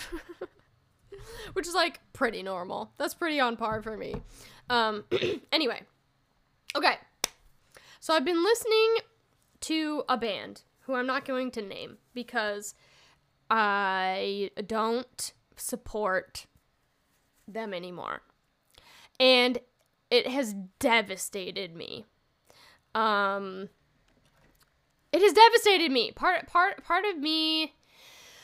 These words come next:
<sighs> this week I was talking about black and white thinking. For,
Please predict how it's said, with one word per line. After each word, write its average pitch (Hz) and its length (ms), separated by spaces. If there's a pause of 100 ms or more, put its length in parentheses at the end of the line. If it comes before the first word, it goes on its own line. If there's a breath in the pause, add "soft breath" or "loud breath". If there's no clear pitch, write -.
(120)
<sighs> 214 880
this 427 220
week 427 160
I 415 40
was 381 100
talking 359 220
about 240 400
black 220 300
and 220 140
white 190 260
thinking. 240 800 (800)
For, - 140